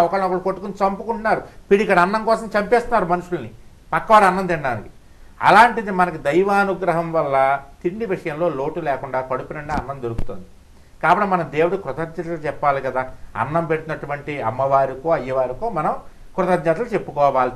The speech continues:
థ్యాంక్స్ చెప్పుకోవాలి కదా. ఆ థ్యాంక్స్ ఎలా చెప్పాలంటే రోజు పొద్దున్న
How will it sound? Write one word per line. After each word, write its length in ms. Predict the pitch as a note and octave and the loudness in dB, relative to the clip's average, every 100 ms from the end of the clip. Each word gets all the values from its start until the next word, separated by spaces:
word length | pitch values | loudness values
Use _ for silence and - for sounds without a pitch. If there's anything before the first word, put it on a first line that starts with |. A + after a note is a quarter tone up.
| E3 | 2
థ్యాంక్స్ 300 | G#3+ A3 - | 2 0 -6
చెప్పుకోవాలి 480 | - - A2+ G#2 F#2 | -6 -6 -4 -6 -10
కదా. 140 | F2 - - - - - - | -16 -20 -20 -20 -20 -14 2
ఆ 20 | D#3+ D#3+ | 2 4
థ్యాంక్స్ 280 | E3 G3+ G3 E3 | 2 0 2 6
ఎలా 120 | E3 D#3 | 6 6
చెప్పాలంటే 560 | C#3+ - A#2+ G#2+ G2+ A3+ - - - - C3+ | 0 -2 -2 -4 -6 -6 -8 -16 -16 -6 2
రోజు 360 | F3 A3+ A#3+ B3 G3+ | 6 8 8 6 6
పొద్దున్న 320 | E3+ F3 F#3+ | 2 2 2